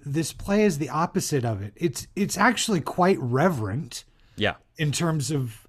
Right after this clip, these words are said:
Speaker 1: of, of following the bullet points of, of the New Testament. Uh, you know, we, we, and he covers everything. We get, we get the, you know, we get the missing years. We get, uh, we get all of it, and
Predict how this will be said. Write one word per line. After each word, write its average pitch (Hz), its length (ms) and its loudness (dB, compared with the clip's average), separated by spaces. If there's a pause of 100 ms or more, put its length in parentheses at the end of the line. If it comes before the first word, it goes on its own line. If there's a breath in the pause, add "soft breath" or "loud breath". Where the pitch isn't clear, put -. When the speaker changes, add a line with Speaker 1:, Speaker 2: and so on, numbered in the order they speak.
Speaker 1:
of, 127 440 0
of 127 200 -2
following 139 540 4
the 120 80 2
bullet 135 360 0
points 143 440 0
of, 123 260 -2 (380 loud breath)
of 135 200 0
the 143 80 2
New 135 200 4
Testament. 120 760 -2
Uh, 120 400 0 (120)
you 139 160 0
know, 120 180 0
we, 131 320 -2 (220)
we, 139 320 -2
and 147 80 -4
he 160 120 0
covers 202 340 2
everything. 202 380 4
We 135 100 0
get, 147 180 0
we 160 140 2
get 165 220 2
the, 143 360 4 (400 loud breath)
you 165 160 0
know, 131 160 2
we 147 120 2
get 147 120 0
the 151 80 0
missing 156 380 0
years. 151 580 2
We 143 80 -2
get, 139 380 0
uh, 151 220 -8
we 151 160 -4
get 147 140 2
all 196 240 4
of 117 180 2
it, 101 160 -6 (600 loud breath)
and 139 520 -2